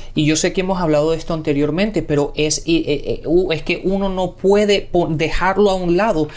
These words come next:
porque las palabras, lo que decimos, nos afecta en nuestro, hacia, en nuestra vida diaria.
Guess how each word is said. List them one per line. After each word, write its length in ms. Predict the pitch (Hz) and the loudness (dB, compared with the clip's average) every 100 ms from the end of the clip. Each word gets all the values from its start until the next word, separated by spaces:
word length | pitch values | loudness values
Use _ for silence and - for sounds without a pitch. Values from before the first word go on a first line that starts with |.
| - - | -12 -2
porque 260 | 170 170 156 | -2 0 0
las 160 | 151 | 0
palabras, 640 | - 143 143 180 214 226 - | 0 0 2 2 0 0 0
lo 220 | 160 156 | 0 0
que 140 | 160 | 0
decimos, 440 | 147 143 214 214 180 | 0 0 0 0 0
nos 220 | 156 - | 0 -2
afecta 540 | 147 - 160 - 175 - | -4 -4 -4 -2 -4 -2
en 220 | 165 156 | -2 0
nuestro, 500 | 156 147 - 151 151 | -2 -4 0 0 2
hacia, 320 | 131 - 147 - | -2 0 0 0
en 140 | 151 | 0
nuestra 340 | 151 - 143 | -2 -2 -2
vida 260 | 127 139 147 | 0 0 0
diaria. 460 | 151 185 262 147 | 2 2 2 -2